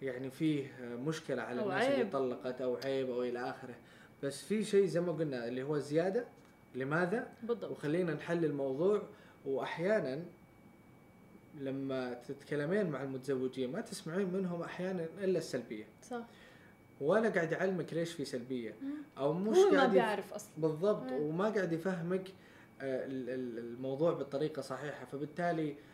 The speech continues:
Speaker 1: آه، صار في أحيانًا تخوف.
Speaker 2: مم.
Speaker 1: اللي مبسوط يقولوا له: "اصبر شوية." حت-،
Speaker 2: حت-، تصور.
Speaker 1: حت-،
Speaker 2: إيه.
Speaker 1: حتواجه.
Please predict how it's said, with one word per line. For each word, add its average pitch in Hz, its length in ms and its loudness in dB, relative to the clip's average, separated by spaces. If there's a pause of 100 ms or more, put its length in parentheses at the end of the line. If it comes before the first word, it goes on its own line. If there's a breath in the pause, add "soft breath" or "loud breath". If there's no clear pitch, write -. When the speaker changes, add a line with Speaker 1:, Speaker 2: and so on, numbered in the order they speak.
(380 loud breath)
Speaker 1:
آه، 127 200 -6
صار 170 260 -2
في 190 240 4
أحيانًا 190 320 0
تخوف. 156 460 -2 (100)
Speaker 2:
مم. 233 240 -4 (280 loud breath)
Speaker 1:
اللي 143 140 0
مبسوط 160 460 4
يقولوا 160 240 2
له: 151 140 4
"اصبر 135 280 -2
شوية." 113 380 -4 (460)
حت-، 127 160 -6
Speaker 2:
حت-، 254 440 -2
تصور. 349 400 4 (180)
Speaker 1:
حت-، 294 60 -2
Speaker 2:
إيه. 349 180 0
Speaker 1:
حتواجه. 151 680 2